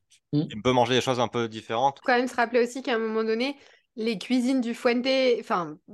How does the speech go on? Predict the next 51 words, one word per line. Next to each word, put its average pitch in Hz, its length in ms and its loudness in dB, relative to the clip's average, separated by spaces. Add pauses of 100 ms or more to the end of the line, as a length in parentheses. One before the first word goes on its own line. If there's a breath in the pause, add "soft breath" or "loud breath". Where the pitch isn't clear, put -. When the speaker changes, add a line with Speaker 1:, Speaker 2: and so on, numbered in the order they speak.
(160)
Speaker 3:
c'est 196 200 -2
toujours 196 220 -2
le 196 40 -4
cas, 262 140 2
les 240 120 2
cuisines 233 280 -2
du 220 140 -4
Fuente, 233 280 -2
je 240 380 -2
dis 190 160 -10
juste 208 180 -10
ça 220 60 0
parce 214 140 -4
qu'il 208 140 -6
est 190 40 0
en 190 60 0
réhab, 214 320 0 (500 loud breath)
et 254 140 2
Speaker 2:
Mm. 247 40 2
Speaker 3:
les 247 120 0
cuisines 247 560 0
de, 208 280 2
du 202 140 -2
Hakuna 233 320 0
sont 254 140 -6
les 233 120 0
mêmes. 240 380 0 (460)
Donc, 233 420 0
Speaker 2:
Oui. 254 60 2
Speaker 3:
euh, 202 880 0
c'est 233 220 -2
les 226 160 -4
seuls 240 280 0
endroits 240 300 2
où 220 60 -6
vous 214 80 -8
retrouvez 220 200 -8
effectivement 220 320 -4
du 208 140 -4
riz 240 160 2
ou 233 80 0
des 214 100 0
choses 208 200 -8
comme 202 160 -4
ça 247 180 2
parce 208 260 -4
que 240 220 -2
ils, 196 380 -8
les 208 160 -6
cuisines 226 360 -4
communiquent. 254 540 2